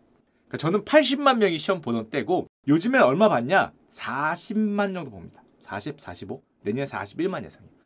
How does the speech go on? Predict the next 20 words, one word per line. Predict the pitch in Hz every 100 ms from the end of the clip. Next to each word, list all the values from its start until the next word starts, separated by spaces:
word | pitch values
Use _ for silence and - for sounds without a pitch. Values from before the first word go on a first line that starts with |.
| _ -
절반으로 | 123 127 165 196 247
줄었죠. | - - _ _ _ _ _ _ -
참고로 | 277 294 277 285 247
이천이십이 | 220 226 254 202 190 208 208
년 | 220 214
현재 | 247 247 240
출생아 | 247 226 220 202
수가 | 190 190 214
이십오만입니다. | 143 156 165 151 - 131 151 98 82 - _ _ _
<laughs> | - - - - - 180 117
여기, | 101 98 107
여기. | 98 - 98 _ _
어, | - 170 185 185 - _
팔십일만을 | - 311 302 339 277 294 285 285 277 269 269 262 254
보던 | 247 175 190
것과 | 151 - 190 151 85 _
이십만 | 170 220 269 277 - 285 285 277 269 269 262 254 220 226 226
대가 | 226 220 220 240
볼 | 202 147
예정이죠. | 131 110 87 90 151